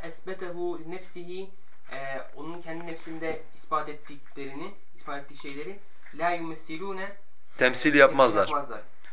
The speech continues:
Speaker 1: وَإِذَا نَزَّهُوهُ onu
Speaker 2: Allah'ı münezzeh, onu münezzeh kıldıkları zaman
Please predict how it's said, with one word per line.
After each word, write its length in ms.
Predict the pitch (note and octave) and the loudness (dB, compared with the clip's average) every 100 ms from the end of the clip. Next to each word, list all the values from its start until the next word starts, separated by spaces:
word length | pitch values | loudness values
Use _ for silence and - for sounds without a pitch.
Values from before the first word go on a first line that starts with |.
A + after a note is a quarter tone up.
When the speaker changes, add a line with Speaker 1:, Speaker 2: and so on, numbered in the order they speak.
| - - | -4 -4
Speaker 1:
وَإِذَا 560 | D3 E3 F3 G3 G3+ G3+ - - - | -2 -2 -2 0 0 -2 -4 -4 -4
نَزَّهُوهُ 920 | E3 E3+ D#3 E3 E3 G3 G#3+ F#3+ G3 G3+ - - - | -4 -4 -4 -4 -4 -4 -4 -4 -2 -2 -2 -4 -4
onu 120 | A#2 C3 | 10 10
Speaker 2:
Allah'ı 460 | C#3+ C#3 D3 D#3+ | 12 12 12 10
münezzeh, 600 | C#3 C3 B2 C3+ C#3+ - | 8 6 6 6 6 4
onu 220 | C#3+ D3+ | 2 2
münezzeh 380 | D#3 C#3+ B2+ D3 | 6 6 8 6
kıldıkları 520 | - C3+ B2 B2 C#3+ | 6 4 4 10 10
zaman 340 | C#3+ B2+ D3 | 10 8 6